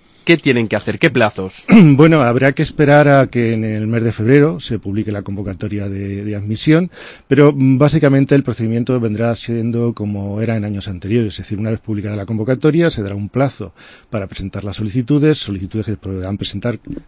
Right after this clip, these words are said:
Speaker 2: si no hay cambios en la convocatoria, insisto que no los esperamos, pues se podrá presentar o bien por vía, eh, telemática, como se ha hecho otras veces, a través de la plataforma Papás, o bien, eh, aquellas familias que lo deseen pueden acudir al propio centro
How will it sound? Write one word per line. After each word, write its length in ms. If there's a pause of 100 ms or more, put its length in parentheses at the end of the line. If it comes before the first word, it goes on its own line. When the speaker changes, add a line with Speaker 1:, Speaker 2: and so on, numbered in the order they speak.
(140)
Speaker 2:
si 220
no 80
hay 80
cambios 280
en 40
la 60
convocatoria, 760
insisto 320
que 80
no 120
los 120
esperamos, 540 (480)
pues 140
se 100
podrá 300
presentar 360
o 60
bien 200
por 160
vía, 600
eh, 240
telemática, 560
como 120
se 60
ha 20
hecho 100
otras 180
veces, 240
a 40
través 200
de 60
la 80
plataforma 580
Papás, 440 (340)
o 120
bien, 460
eh, 400
aquellas 360
familias 360
que 80
lo 100
deseen 280
pueden 220
acudir 280
al 100
propio 320
centro 500